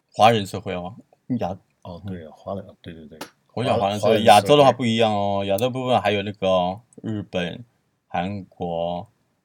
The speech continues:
Speaker 1: 然后还有印度。
Speaker 2: 但青年这部分都开始有了，你看日本、韩国他们也开始诉求同志活动这些啊。
Speaker 1: 什么诉求？
Speaker 2: 就是他们会想要结婚啊，然后也会游行啊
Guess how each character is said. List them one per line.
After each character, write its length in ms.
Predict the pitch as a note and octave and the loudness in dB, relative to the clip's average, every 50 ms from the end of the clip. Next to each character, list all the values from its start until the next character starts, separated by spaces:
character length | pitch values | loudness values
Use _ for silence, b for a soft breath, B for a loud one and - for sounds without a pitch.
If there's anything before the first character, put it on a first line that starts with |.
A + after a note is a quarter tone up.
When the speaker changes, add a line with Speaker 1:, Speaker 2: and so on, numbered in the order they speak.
| _ _ - | _ _ -6
Speaker 1:
然 100 | F#2 F#2+ | -4 -4
后 100 | G2 F#2+ | -4 -6
还 200 | F2+ - F2+ F#2 | -6 -8 -8 -8
有 640 | G2 G2 G2 F#2 E2+ E2+ - - - - - - - | -6 -6 -6 -6 -6 -6 -8 -8 -10 -10 -10 -12 -10
印 240 | - G#2 G2 F#2+ F#2 F2+ | -10 -8 -6 -6 -8 -8
度。 420 | - G2 F#2 F#2 F2 D#2+ A#2 A#2+ - _ _ _ _ _ _ _ _ _ _ | -10 -10 -8 -8 -10 -10 -14 -16 -20 _ _ _ _ _ _ _ _ _ _
Speaker 2:
但 200 | - D3 C3 A#2 A2+ - _ _ _ | -4 -4 -4 -4 -6 -8 _ _ _
青 320 | - - - - E3 E3 | -10 -8 -6 -6 -4 -4
年 200 | D3 G#2+ F#2+ G2+ | -2 -2 -2 -4
这 120 | F#2+ A2 A2 | -4 -4 -6
部 160 | G#2 A2+ G#2+ | -4 -4 -6
分 220 | G2 A2 G#2 G2 | -4 -4 -4 -4
都 100 | F#2+ G2+ | -6 -8
开 160 | F#2+ - G2+ F#2+ | -10 -10 -10 -10
始 180 | - - F2 | -10 -12 -14
有 140 | F2 E2+ D2+ D2+ | -16 -16 -16 -18
了， 200 | D2+ C#2+ - _ _ | -20 -20 -20 _ _
你 80 | - F2+ | -18 -12
看 300 | F#2 G2 G#2 G2+ G#2 G2+ - | -10 -8 -8 -8 -10 -12 -10
日 120 | A2+ A2+ | -10 -10
本、 400 | G2 - F#2 E2+ E2+ F2 E2+ F2 - | -6 -6 -6 -6 -6 -10 -14 -16 -14
韩 220 | - F#2 G2+ G2+ | -12 -8 -8 -8
国 260 | F#2 G2 F#2 F2 E2+ | -6 -8 -8 -8 -10
他 120 | E2 F#2 F#2+ | -10 -10 -10
们 80 | F#2+ | -10
也 40 | F2+ | -10
开 120 | - - | -12 -12
始 100 | F2 F2 | -14 -14
诉 240 | E2 - - G#2+ G2 | -14 -12 -12 -10 -10
求 340 | - - E2+ D#2+ D#2 D#2 - _ | -10 -12 -14 -16 -16 -20 -20 _
同 180 | _ F#2+ F#2 F2+ | _ -12 -12 -10
志 160 | - - G#2+ | -10 -10 -10
活 240 | F#2+ - - E2 E2+ | -10 -12 -14 -18 -14
动 220 | - G2+ F2+ E2+ | -12 -12 -12 -12
这 100 | - F2 E2 | -14 -16 -18
些 200 | - - - D#2+ | -18 -18 -18 -18
啊。 80 | D#2 D#2 - _ _ _ | -20 -20 -20 _ _ _
Speaker 1:
什 100 | - G2+ F#2+ | -10 -8 -8
么 80 | F#2+ | -8
诉 180 | F#2 - G#2+ F2+ | -8 -8 -10 -10
求？ 260 | F2 - - - - - _ _ _ - | -10 -12 -16 -18 -18 -20 _ _ _ -16
Speaker 2:
就 100 | - D3 | -14 -12
是 60 | C#3+ | -10
他 140 | C#3 C#3+ C3+ | -8 -6 -6
们 120 | B2 A#2+ | -4 -4
会 160 | C3+ C3 A#2+ | -4 -4 -4
想 160 | - A2 G#2 | -4 -6 -6
要 80 | G2+ G#2 G2 | -6 -6 -8
结 180 | - - F#2+ | -8 -10 -10
婚 180 | F2+ G2+ G#2 G2+ | -8 -6 -6 -6
啊， 220 | G2 G2 F#2+ G2 G2 | -6 -8 -10 -12 -14
然 40 | F2+ | -12
后 100 | F2+ F#2 | -12 -12
也 100 | F2+ F2 | -10 -10
会 160 | F#2 G2 F#2+ | -10 -10 -10
游 180 | F#2 F2 F2+ F#2 | -10 -10 -10 -10
行 280 | - - E2 D2+ D2+ | -12 -12 -14 -16 -16
啊 60 | D#2 | -18